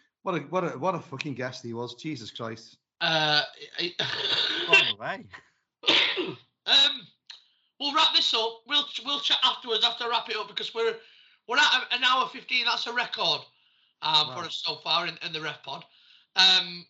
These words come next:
Speaker 2: so we'll, <laughs> we'll wrap it up. Obviously, we're getting to a point now where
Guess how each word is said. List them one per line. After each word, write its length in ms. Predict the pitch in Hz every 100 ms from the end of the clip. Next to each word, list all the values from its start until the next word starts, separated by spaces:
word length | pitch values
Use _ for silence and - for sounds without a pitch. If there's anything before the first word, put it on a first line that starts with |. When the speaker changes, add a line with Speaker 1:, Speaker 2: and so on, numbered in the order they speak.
| -
Speaker 2:
so 460 | - 220 202 202 - _ _ _ 202
we'll, 300 | 202 202 - - 139 -
<laughs> 320 | - - _
we'll 120 | 208
wrap 200 | 269 -
it 80 | 254
up. 100 | 190 -
Obviously, 320 | 330 - 285 240 - - -
we're 100 | 214
getting 240 | 196 226 233
to 80 | 226
a 40 |
point 280 | 214 220 190
now 200 | 185 180
where 240 | 175 175